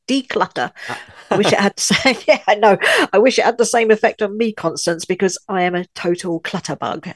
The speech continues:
Speaker 1: Anyway, Constance's question is, Fashion Week, I don't understand. I've seen on YouTube different outfits by famous designers walking down these catwalks, and most of these outfits I see,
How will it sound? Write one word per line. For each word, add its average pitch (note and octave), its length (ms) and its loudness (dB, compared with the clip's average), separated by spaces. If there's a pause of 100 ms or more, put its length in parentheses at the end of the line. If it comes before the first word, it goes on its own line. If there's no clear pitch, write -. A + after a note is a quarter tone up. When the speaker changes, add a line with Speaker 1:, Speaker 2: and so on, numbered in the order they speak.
(140)
Speaker 1:
Anyway, D#3+ 440 -4 (260)
Constance's B3 540 -4
question F3 500 -4 (140)
is, F#2 340 -4 (400)
Fashion D#4 320 -2
Week, - 320 -12 (260)
I D#4+ 140 4
don't F#3+ 300 2
understand. E3 720 -4 (200)
I've D4 240 4
seen E3+ 460 2
on F#3+ 160 -4
YouTube F3+ 640 2 (220)
different C4+ 400 2
outfits - 540 -2
by F3 200 -2 (200)
famous A#3+ 340 2
designers F#3+ 580 0
walking F#3+ 360 0
down F3+ 240 0
these F3 200 -2
catwalks, - 640 -2
and F#3 220 -6
most D#4 300 2
of C4+ 80 -8
these C4+ 200 -2
outfits - 680 -2
I G3+ 100 2
see, B3+ 400 2